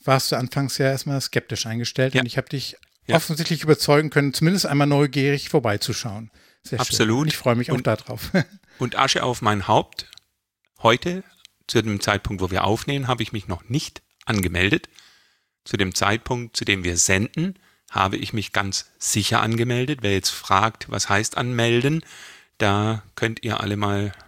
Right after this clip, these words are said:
Speaker 2: nochmal die E-Mail anschauen, die der Michael, also der Vice President, uns allen geschickt hat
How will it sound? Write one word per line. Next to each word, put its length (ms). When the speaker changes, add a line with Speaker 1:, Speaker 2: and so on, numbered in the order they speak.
Speaker 2:
nochmal 380
die 160
E-Mail 220
anschauen, 480
die 100
der 120
Michael, 500
also 180
der 160
Vice 200
President, 600
uns 180
allen 300
geschickt 380
hat 300